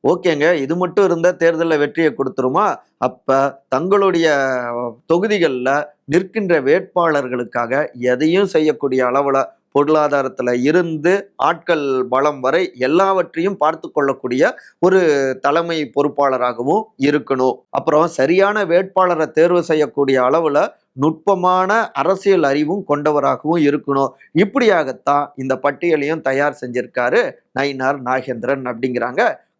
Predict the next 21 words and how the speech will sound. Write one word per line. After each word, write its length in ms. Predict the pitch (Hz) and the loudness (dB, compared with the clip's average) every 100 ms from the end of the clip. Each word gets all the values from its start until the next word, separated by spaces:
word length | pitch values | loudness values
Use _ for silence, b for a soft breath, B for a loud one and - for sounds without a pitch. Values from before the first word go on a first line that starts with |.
| - | -6
கமலாலயத்துல 640 | 117 131 131 127 127 123 | -4 -2 0 -2 -2 -4
இருக்கின்ற 600 | 120 117 120 123 233 170 _ | -6 -6 -8 -4 -4 -4 _
சீனியர் 640 | _ - 135 127 117 120 - | _ -2 -2 0 0 -2 -6
நிர்வாகிகள். 920 | - 123 123 117 110 110 135 139 113 _ | -4 -2 0 -2 -2 -2 0 0 -4 _
இதுல 260 | 156 139 | 0 2
பெரும் 360 | 156 165 180 202 | 2 0 0 0
கோட்ட 280 | 175 170 185 | -2 0 -4
பொறுப்புகளை 560 | 185 170 170 151 151 | -2 -4 -2 -2 0
நீக்கவும் 640 | 156 143 180 160 139 151 147 - | -2 -2 -4 -2 0 0 -2 -4
முடிவெடுத்திருக்காங்க. 1000 | 135 165 151 131 - 131 - 131 131 175 B B - | 0 2 2 -2 -4 -6 -4 -2 0 -2 B B -4
ஜூலை 480 | 131 196 196 180 | 2 2 2 0
எட்டாம் 360 | 143 131 170 160 | 0 0 -2 -2
தேதி 400 | 139 135 160 - | -6 -2 -2 -2
உள்துறை 460 | 143 170 185 156 156 | 0 0 0 -2 0
அமைச்சரான 520 | 135 143 147 131 147 | -2 -4 -4 -2 -4
திரு 220 | 170 139 | -2 0
அமித்ஷா 600 | 127 123 147 - 131 127 - | 0 -2 -6 -4 -2 -2 -6
இங்க 280 | 131 139 - | -2 -2 -2
தமிழ்நாட்டுக்கு 580 | 127 160 151 143 117 120 | -2 -2 -2 -4 -8 -6
வர 300 | 131 127 147 | -2 0 0
இருக்காரு. 420 | 127 110 127 147 | -2 -2 0 0